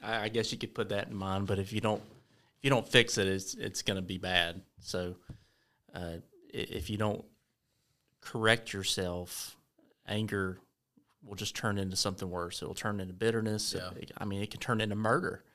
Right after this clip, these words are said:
Speaker 2: It takes a root.
Speaker 1: That's what Jesus taught, um, on the Sermon on the Mount.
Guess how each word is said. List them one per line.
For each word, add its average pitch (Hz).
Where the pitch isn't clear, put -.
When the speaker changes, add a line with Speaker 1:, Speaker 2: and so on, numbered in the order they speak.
Speaker 2:
It -
takes 185
a 156
root. 117
Speaker 1:
That's -
what 107
Jesus 127
taught, 120
um, 104
on 104
the 101
Sermon 113
on 107
the 104
Mount. 120